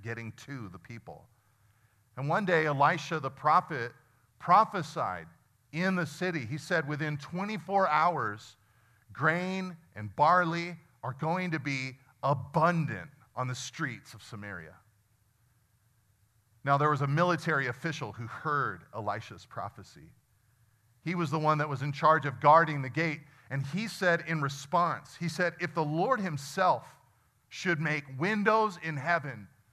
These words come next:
could this thing be?" You see, there's a real lack of faith in this man. He said, "No, God, God can do a lot, but he can't do that.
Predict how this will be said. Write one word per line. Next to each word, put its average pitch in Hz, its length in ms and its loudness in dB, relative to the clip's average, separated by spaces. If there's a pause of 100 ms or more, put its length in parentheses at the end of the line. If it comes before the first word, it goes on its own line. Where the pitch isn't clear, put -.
(240)
could 196 300 0
this 165 260 0
thing 165 340 -2
be?" 131 300 -4 (1300)
You 175 80 -4
see, 175 140 0
there's 190 220 6
a 185 60 4
real 190 200 6
lack 185 300 8
of 185 100 -2
faith 220 400 2
in 185 100 -2
this 170 200 -4
man. 156 220 0
He 160 60 -2
said, 180 220 -2
"No, 185 140 2
God, 190 400 8 (240)
God 233 260 10
can 226 160 0
do 233 180 4
a 214 60 12
lot, 214 340 10
but 170 100 6
he 185 60 -2
can't 196 340 2
do 196 180 -2
that. 180 360 6